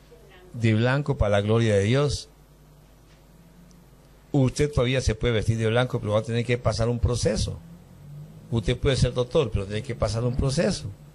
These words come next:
Primero vaya al kinder, a la primaria, para que Dios le dé eso. Y esto lo vamos a ver, amados hermanos, es bíblicamente. Óigame bien,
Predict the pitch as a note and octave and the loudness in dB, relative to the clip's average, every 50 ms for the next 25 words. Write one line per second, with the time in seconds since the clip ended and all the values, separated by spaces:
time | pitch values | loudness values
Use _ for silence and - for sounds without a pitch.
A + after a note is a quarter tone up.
0 | - - - A2 A2 G#2+ A2 B2 B2 A#2+ A#2 A#2+ A2+ A2+ - F#3+ F3 D#3+ C3 A#2 | -14 -6 -2 -2 0 2 2 2 4 4 4 2 0 0 -2 0 0 0 2 0
1 | G#2 G2 G2 G#2 - - - - - - - - - - A2 A2+ A2+ A2 - A2 | 0 -2 -4 -8 -12 -16 -20 -20 -20 -20 -20 -16 -6 -4 -2 0 0 0 2 2
2 | A#2+ B2+ C#3 E3 F3+ D#3+ C3+ G#2+ G2+ G#2 - - - - - - - - - - | 2 4 4 4 2 2 0 0 -2 -4 -8 -14 -20 -20 -20 -20 -20 -20 -20 -20
3 | - - - - - A#2 A#2 A#2 A2 G#2+ - A2 G#2+ G#2 G#2+ A#2 B2+ C#3 D#3+ E3 | -20 -20 -20 -6 -2 0 0 2 0 0 0 -2 0 2 2 2 2 2 2 2
4 | D3+ C3+ A#2+ A#2+ B2+ D3 E3+ E3+ B2 - G2 F#2+ F#2 - - - - - - - | 0 -2 0 0 2 2 0 0 -2 -4 -8 -12 -14 -16 -20 -20 -20 -20 -20 -20
5 | - - - - B2 B2 C#3 C#3 - F3 E3+ C#3+ C3 C#3 D#3+ E3 D3+ B2 A2+ B2 | -18 -16 -6 -2 0 0 0 0 0 2 4 4 4 4 2 2 2 4 4 4
6 | C3 C#3 C#3 D3 D3 D3+ C#3+ C#3+ C#3+ C#3 C3+ C3 B2 A#2 A2+ A2 - - - - | 4 2 2 0 0 0 0 0 -2 0 0 0 0 -2 -4 -6 -10 -16 -20 -20
7 | - - - A2+ A#2+ B2 A#2+ B2 C#3 F3 D#3+ D3 C#3+ C#3 - C#3+ C3+ D3+ E3 F3 | -20 -18 -6 -4 -4 -4 -2 -4 -6 -6 -4 -6 -8 -4 -4 -2 0 0 0 -2
8 | E3+ - - G2 F2 - - - - - - - - - - - - - - - | -2 -6 -8 -10 -10 -12 -16 -20 -20 -20 -20 -20 -20 -20 -20 -20 -20 -20 -20 -20
9 | - - - - - - - - - - B2 B2 C3+ C#3 A#2 A2 G#2+ A2 G#2 F#2+ | -20 -20 -20 -20 -20 -20 -20 -20 -16 -10 -8 -2 -2 -2 -2 -2 -4 -4 -4 -6
10 | F2+ | -6